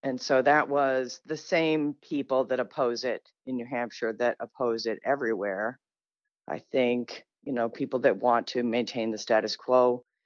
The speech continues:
in education and, and don't want families to be able to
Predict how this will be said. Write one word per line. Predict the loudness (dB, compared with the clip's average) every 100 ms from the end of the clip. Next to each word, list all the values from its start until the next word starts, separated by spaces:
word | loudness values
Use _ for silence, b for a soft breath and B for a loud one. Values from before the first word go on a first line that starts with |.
| _
in | -4 0
education | 0 -2 0 2 2 0 0
and, | 0 -2 -6 -10
and | -6 2
don't | 2 4
want | 4 2 0
families | -2 0 -2 -4 -6
to | -6
be | -2 2
able | 2 2 -2 -4
to | -4 -2 -2 -4